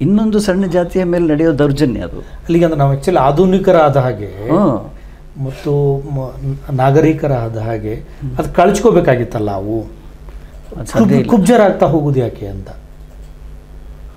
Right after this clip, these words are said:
Speaker 1: ಅದೊಂದು actually,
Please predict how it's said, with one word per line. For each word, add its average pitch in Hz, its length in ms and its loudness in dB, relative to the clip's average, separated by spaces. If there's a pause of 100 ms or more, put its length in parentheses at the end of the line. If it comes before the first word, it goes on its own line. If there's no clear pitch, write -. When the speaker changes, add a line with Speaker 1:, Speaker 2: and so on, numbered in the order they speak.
(120)
Speaker 1:
ಅದೊಂದು 202 760 4 (1120)
actually, 156 580 0